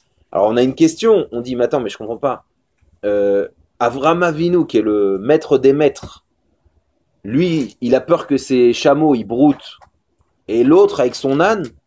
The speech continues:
euh, il fait Shabbat, presque il va mettre les tefilines. Comment c'est possible ? Je dis, je peux pas comparer le Tana et Avram, mais a priori. Et on dit, parce qu'au milieu, il y a eu un événement, il y a eu Matan Torah. Avant Avram Avinu, il avait beau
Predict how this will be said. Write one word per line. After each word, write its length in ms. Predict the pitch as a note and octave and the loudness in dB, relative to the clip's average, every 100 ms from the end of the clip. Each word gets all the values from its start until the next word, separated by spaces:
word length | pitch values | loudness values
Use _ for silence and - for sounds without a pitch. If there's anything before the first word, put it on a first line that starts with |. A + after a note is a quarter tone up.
| _ _ - | _ _ -14
euh, 420 | E2+ G#2 A2+ A2+ | -10 -6 -6 -6
il 280 | A#2+ A#2+ A#2 | -6 -8 -10
fait 120 | B2+ | -8
Shabbat, 440 | - B2 D#3+ - | -4 0 0 0
presque 220 | - C3 | -10 -4
il 20 | C3 | -2
va 60 | |
mettre 180 | B2 A#2+ | -2 -4
les 80 | B2 | -8
tefilines. 380 | - F3 A#3 - _ _ _ | -6 -6 -6 -10 _ _ _
Comment 120 | C3+ | -10
c'est 120 | - | -8
possible ? 360 | D#3+ D#3+ G#3+ F#3+ - _ _ _ _ _ | -2 -2 -2 -10 -14 _ _ _ _ _
Je 100 | F#2+ | -10
dis, 160 | A2 C3+ | -4 -4
je 160 | - A#2 | -4 -6
peux 160 | A#2+ | -4
pas 120 | A2+ C3+ | -2 -2
comparer 400 | C#3 C3+ C3+ C#3 | -2 -2 0 0
le 100 | C3+ | 2
Tana 360 | C3+ C#3+ D3+ | 0 2 4
et 60 | B2 | 4
Avram, 400 | A#2 C3+ A3 G3+ | 2 0 0 0
mais 60 | |
a 60 | A2+ | -4
priori. 420 | - A#2+ C3+ D3 - _ _ _ | -4 0 0 -2 -6 _ _ _
Et 60 | - | -12
on 60 | |
dit, 100 | F#3 | -6
parce 160 | F#3+ - | -6 -2
qu'au 280 | A#2+ - B2 | 0 2 2
milieu, 300 | C#3 D3 E3+ | 4 4 4
il 60 | |
y 40 | C#3+ | 4
a 40 | |
eu 60 | C#3 | 2
un 100 | C#3 | 0
événement, 420 | C#3 E3+ A3 G3+ | 0 -2 -2 -4
il 80 | A2 | -2
y 40 | |
a 40 | |
eu 40 | G2+ | -4
Matan 320 | A2+ C3 C3 | -2 -2 0
Torah. 380 | D3 G3+ A3 - _ _ _ _ _ _ _ _ _ | 2 2 0 -4 _ _ _ _ _ _ _ _ _
Avant 280 | D3+ E3 G#3+ | -2 2 2
Avram 320 | F3+ D#3+ D#3+ | 2 2 2
Avinu, 340 | D#3 F3 F#3+ | 2 2 2
il 80 | E3+ | 4
avait 200 | C3 B2+ | 4 4
beau 440 | C3+ D#3+ D#3+ C3 | 2 4 4 2